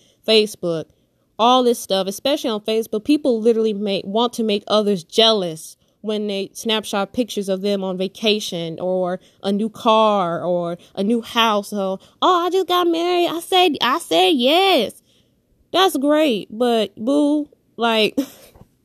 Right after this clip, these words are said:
<laughs> are you really doing that to give all honor and glory to God? Or you just doing this for your own pride, your own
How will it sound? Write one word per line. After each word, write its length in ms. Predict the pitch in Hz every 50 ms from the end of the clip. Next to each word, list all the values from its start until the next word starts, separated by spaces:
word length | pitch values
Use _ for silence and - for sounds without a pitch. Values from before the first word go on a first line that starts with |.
| _ _ _
<laughs> 800 | _ _ _ _ _ - - - _ _ _ _ _ _ _ -
are 160 | 240 277 320
you 200 | 330 349 392 349 240
really 340 | 247 285 330 320 320 320
doing 300 | 254 226 277 285 302 277
that 240 | 269 269 262 262 262
to 80 | - 247
give 180 | 226 254 240 -
all 360 | 208 220 233 240 240 233 - _ _ _ _ _ -
honor 300 | 220 240 254 247 233 214
and 80 | 208
glory 260 | 214 226 226 226 233
to 220 | 226 - 208 180 156 - _ _ _ _
God? 560 | - 190 185 170 180 190 208 233 269 339 403 440 508 508 _ _ _ _ _ _ _ _ _ _ _ _ _ _ _ _ _ _ _
Or 760 | - 220 220 220 220 233 220 214 208 208 202 196 196 190 190 - _ _ _ _ _ _ _ _ _ _ _ _ _ _ _ _ - - - - _ _ _ _ _ _ _ _ _ _ _ _
you 140 | - 196 190
just 180 | 185 208 175 185
doing 180 | 233 220 233
this 160 | 226 220 214
for 200 | - 214 214 214
your 200 | 208 202 208 208 -
own 560 | - 214 220 220 214 220 214 208 208 202 180 - _
pride, 580 | - - 220 214 214 202 208 214 233 254 269 247
your 120 | 214 196
own 100 | 196